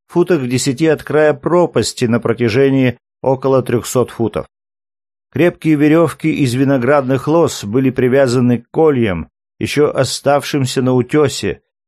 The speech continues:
Без сомнения, такие же верёвки были привязаны и к остальным кольям.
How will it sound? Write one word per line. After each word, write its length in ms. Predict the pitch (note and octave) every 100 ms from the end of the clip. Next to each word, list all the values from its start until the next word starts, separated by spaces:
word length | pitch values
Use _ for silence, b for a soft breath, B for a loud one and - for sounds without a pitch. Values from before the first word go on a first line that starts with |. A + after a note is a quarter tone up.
| _
Без 200 | - B2+
сомнения, 720 | - C3 G#2 A#2 D#3 E3 A#2
такие 320 | F2+ G#2+ C#3+ B2
же 100 | A#2
верёвки 400 | B2 D#3+ D3 B2+
были 240 | B2 C#3+
привязаны 640 | B2 B2 C#3 C#3+ D#3 D#3+ D#3+
и 200 | D#3 D3+
к 100 | E3
остальным 580 | - - A#2+ A2 A#2
кольям. 480 | A2 G#2 F2+ D#2 C2+